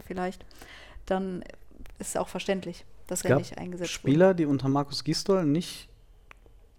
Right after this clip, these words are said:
Speaker 2: perfekt eingesetzt wurden?
Speaker 1: Was?
Speaker 2: Okay. Ja. Äh, Emanuel Dennis. Ähm, daran erinnere ich mich noch an einen schönen Moment, äh, letztes Jahr, bei,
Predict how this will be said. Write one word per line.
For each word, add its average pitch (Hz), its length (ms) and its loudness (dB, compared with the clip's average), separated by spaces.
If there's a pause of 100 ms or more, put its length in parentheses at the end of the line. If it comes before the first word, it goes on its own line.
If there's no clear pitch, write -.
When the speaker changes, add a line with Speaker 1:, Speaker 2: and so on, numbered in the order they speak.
Speaker 2:
perfekt 180 340 2
eingesetzt 190 460 0
wurden? 262 200 0 (1500)
Speaker 1:
Was? 233 200 -4 (2250)
Speaker 2:
Okay. 101 300 0 (800)
Ja. - 200 -2 (640)
Äh, 165 320 10 (180)
Emanuel 143 440 10
Dennis. - 500 -4
Ähm, 135 400 2 (840)
daran 143 220 8
erinnere 160 300 8
ich 156 120 2
mich 143 160 4
noch 147 120 2
an 147 120 4
einen 139 80 2
schönen 156 280 4
Moment, 139 440 4
äh, 131 400 2 (160)
letztes - 420 4
Jahr, 139 140 0 (500)
bei, 127 380 4